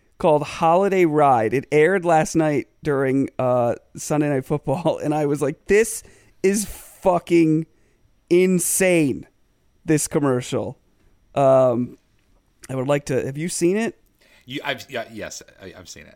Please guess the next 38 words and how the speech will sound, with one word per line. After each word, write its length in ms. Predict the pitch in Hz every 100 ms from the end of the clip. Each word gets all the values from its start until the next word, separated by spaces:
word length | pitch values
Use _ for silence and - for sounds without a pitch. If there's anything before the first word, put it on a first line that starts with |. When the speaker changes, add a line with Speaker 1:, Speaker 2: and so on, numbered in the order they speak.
| 139
Speaker 1:
I'm 120 | 143
gonna, 140 | 147 127
I'm 60 | -
gonna 200 | 143 143
play. 600 | - 143 131 123 123 - _ _ _ _
Speaker 2:
Do 100 | 135
you 80 | 160
wanna 160 | 156
play 280 | 127 151 147
the 100 | 143
whole? 160 | 147 139
'Cause 240 | 190 175
it's, 140 | 202
it, 340 | - 208 202 208
there's 180 | 214 190
not, 320 | 226 247 - - - -
it's, 420 | - 220 220 - -
it's 180 | 220
not 160 | 240 240
a, 100 | 214 170 -
there's 180 | 165 196
not 140 | 226
a 60 | 226
lot 160 | 196 147
of 80 |
talking. 480 | - - 170 - 107
Speaker 1:
Yeah, 140 | 175 202
but 80 | 190
I'm 200 | 196 -
gonna 200 | 262 160
narrate 520 | 160 151 139 113 -
what 120 | 131
happens 420 | 131 120 120 117
in 80 | 123
this 160 | 117 -
Speaker 2:
All 100 | 127
right. 60 | 110
Speaker 1:
commercial. 360 | - 80 -